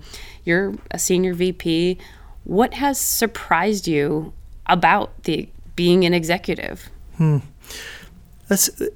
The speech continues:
Speaker 2: it's, it's always interesting when you turn the microscope inward, isn't it? And you try to think about your own journey.
Speaker 1: <laughs>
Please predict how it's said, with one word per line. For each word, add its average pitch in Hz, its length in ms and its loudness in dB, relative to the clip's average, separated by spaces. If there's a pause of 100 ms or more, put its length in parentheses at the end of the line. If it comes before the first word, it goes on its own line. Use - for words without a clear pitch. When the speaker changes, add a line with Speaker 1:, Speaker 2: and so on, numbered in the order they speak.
(120)
Speaker 2:
it's, - 240 2 (120)
it's - 180 2
always 214 240 6
interesting 147 440 2
when 135 120 0
you 131 80 2
turn 139 200 -2
the 131 60 -2
microscope 127 560 -4
inward, 123 260 -2
isn't 120 220 -2
it? 117 140 -2
And 113 140 -4
you 117 60 -4
try 120 220 -2
to 120 80 8
think 131 140 -2
about 123 260 4
your 131 160 0
own 131 100 2
journey. 135 440 4
Speaker 1:
<laughs> - 60 -2